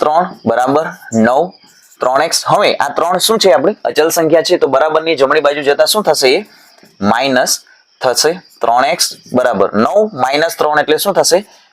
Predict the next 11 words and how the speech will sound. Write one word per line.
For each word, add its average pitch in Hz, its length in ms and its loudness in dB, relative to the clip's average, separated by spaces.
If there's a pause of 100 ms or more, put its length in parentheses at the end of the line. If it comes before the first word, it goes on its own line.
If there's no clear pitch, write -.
(140)
છ. - 40 -2 (600)
મોટી 127 280 2
સંખ્યાની 110 440 0
નિશાની, 151 360 0 (480)
એક્સ 170 240 0
બરાબર 147 300 2 (300)
અહીં 160 220 -2
ત્રણ 165 240 0
શું 208 200 2
છે? 175 120 0 (300)
ગુણાકાર 135 400 2